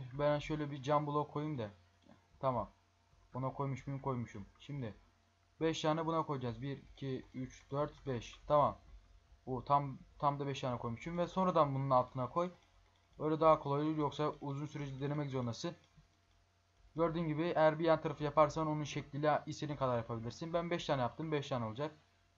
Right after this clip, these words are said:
Ve arka tarafı şöyle devam ettirelim. Şurayı da şöyle yapalım. Ve şöyle bir ekleme yap şuraya. Tamam. İçine su koyacağız biz. Ee, bir dakika.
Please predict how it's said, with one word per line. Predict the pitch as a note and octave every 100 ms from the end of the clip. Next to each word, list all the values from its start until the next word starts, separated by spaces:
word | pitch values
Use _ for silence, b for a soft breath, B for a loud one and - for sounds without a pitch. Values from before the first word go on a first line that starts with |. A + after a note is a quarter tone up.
| _ _ _ _ _ _ _ - _ _ - _ A#2
Ve | D3 -
arka | C#3+ -
tarafı | D#3+ D3 D3
şöyle | D#3+ D3+
devam | D3 D3 C#3+
ettirelim. | B2+ A#2 B2+ D#3 D#3 - - _ _ _ _
Şurayı | - C#3 C#3 C3+
da |
şöyle | C3+ D3+ D3
yapalım. | C3 B2+ C#3 D3 - _ _ _ _ _ _ _
Ve | C3+ C#3
şöyle | C3+ D3+ C#3+ C#3
bir | C3+
ekleme | C#3 C#3 D3 C#3+ C#3
yap | A#2+
şuraya. | - B2 C#3 D3 -
Tamam. | C3 B2+ C#3+ -
İçine | C3+ D3 D3
su | D3
koyacağız | C#3 C3 A#2 A2+
biz. | C#3+ - - - _ _ _ _ _ _ _ - - _ _ _ _ _ -
Ee, | A#2 A#2 A2+ A2 A#2
bir | B2
dakika. | G#2 -